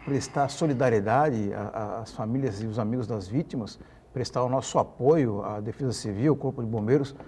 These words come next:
aos demais profissionais envolvidos no, no trabalho de, de resgate, de, de procura de eventuais, eh, eh, sobreviventes dessa, dessa, dessa tragédia,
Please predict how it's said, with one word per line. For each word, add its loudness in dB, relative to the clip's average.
aos -2
demais 2
profissionais -2
envolvidos 2
no, 0
no -2
trabalho 0
de, -2
de -4
resgate, -2
de, -4
de -10
procura 4
de -2
eventuais, -2
eh, -2
eh, 0
sobreviventes -2
dessa, -2
dessa, -8
dessa -8
tragédia, 2